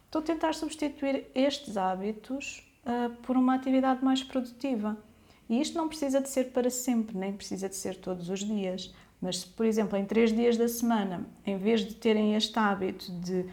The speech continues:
de entretenimento, vocês substituírem por uma tarefa do vosso projeto,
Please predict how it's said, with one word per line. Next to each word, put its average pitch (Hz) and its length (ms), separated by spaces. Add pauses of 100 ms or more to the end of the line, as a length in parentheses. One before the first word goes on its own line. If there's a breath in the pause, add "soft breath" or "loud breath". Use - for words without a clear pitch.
(500 loud breath)
de 208 380
entretenimento, 220 1200
vocês 190 400
substituírem 202 920
por 190 220
uma 190 280 (580)
tarefa 196 460
do 180 100
vosso 190 320
projeto, 180 640